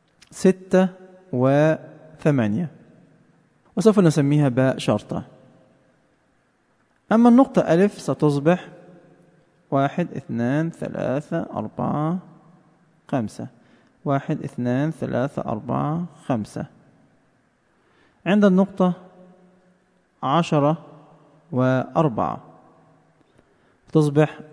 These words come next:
ألف شرطة. أما النقطة الأخيرة وهي دال، واحد، اثنان، ثلاثة، أربعة. واحد، اثنان،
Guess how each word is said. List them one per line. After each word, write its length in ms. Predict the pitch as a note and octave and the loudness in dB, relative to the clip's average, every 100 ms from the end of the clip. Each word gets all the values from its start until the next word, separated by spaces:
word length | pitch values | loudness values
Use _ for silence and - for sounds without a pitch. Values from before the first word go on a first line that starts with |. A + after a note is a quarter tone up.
| - | -4
ألف 160 | C#3 - | -4 -4
شرطة. 400 | A2 - - - _ _ _ _ _ _ _ - | -6 -8 -12 -16 _ _ _ _ _ _ _ 2
أما 240 | A3 G3 | 4 4
النقطة 300 | D#3+ E3 - | 4 2 0
الأخيرة 440 | - - D#3 E3 E3+ | -2 -2 -2 0 2
وهي 300 | C3 B2+ A#2 | 0 0 0
دال، 360 | B2+ D3 F#3 F#3+ - - - _ _ _ _ _ _ _ _ _ _ _ _ _ _ - | 2 2 0 -4 -14 -20 -20 _ _ _ _ _ _ _ _ _ _ _ _ _ _ -2
واحد، 400 | D3+ D#3 F3+ D#3+ - | 0 2 0 -4 -6
اثنان، 580 | - C3 C3+ D3 E3+ F3+ - | -6 -4 0 0 -2 -4 -6
ثلاثة، 580 | C3+ B2 B2 B2 C#3+ E3 - - - _ _ _ _ _ _ - | -2 0 0 0 -2 -2 -4 -20 -20 _ _ _ _ _ _ -4
أربعة. 460 | B2+ G#2+ F#2+ - - - | -4 -2 -6 -6 -14 -8
واحد، 500 | C3+ C3+ C3+ D3+ C#3 | -2 -2 -2 -6 -6
اثنان، 600 | - - B2 B2 C#3+ E3+ | -10 -6 -2 -2 -2 -4